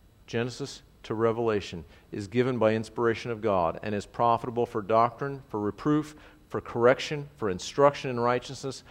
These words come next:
that the man of God may be complete, thoroughly equipped for every good work. You lack nothing. I lack nothing in the context of Scripture. Scripture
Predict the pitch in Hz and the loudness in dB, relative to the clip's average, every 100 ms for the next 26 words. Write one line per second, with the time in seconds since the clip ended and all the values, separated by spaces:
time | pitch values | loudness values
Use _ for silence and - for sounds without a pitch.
0 | - - 101 95 104 120 147 131 127 107 | -12 -6 -4 -2 0 2 0 4 6 6
1 | 107 107 104 - 104 - - 143 101 - | 4 0 -4 -4 -6 -6 -2 -2 -2 -8
2 | - - - - - 139 143 147 143 - | -20 -20 -20 -10 2 6 6 6 2 2
3 | 123 113 - - - 117 - 127 120 113 | 2 2 -2 -10 -4 -4 -2 0 0 2
4 | 127 123 - - 127 113 107 - - 101 | -2 -4 -12 -10 -2 2 0 -2 -8 -2
5 | 95 - - - _ - _ - - _ | 0 -2 -10 -20 _ -20 _ -20 -20 _
6 | _ _ _ - _ _ _ _ - _ | _ _ _ -20 _ _ _ _ -20 _
7 | _ _ _ 117 110 101 101 104 92 82 | _ _ _ -2 4 4 4 -2 -6 -10
8 | 76 - - - _ - _ - - - | -12 -20 -20 -20 _ -20 _ -20 -20 -20
9 | - - 110 110 104 87 - 101 92 76 | -20 -2 4 6 6 4 2 -4 -6 -8
10 | 73 - _ _ _ _ _ _ _ _ | -14 -18 _ _ _ _ _ _ _ _
11 | _ _ _ _ - - _ - - _ | _ _ _ _ -20 -20 _ -20 -20 _
12 | _ - 98 87 90 85 87 - 82 - | _ -8 -6 -6 -6 -6 -8 -10 -12 -10
13 | 87 - - - - - - - - - | -12 -14 -18 -20 -20 -20 -20 -20 -20 -20
14 | _ - - 139 - 101 | _ -12 -4 -4 -2 -6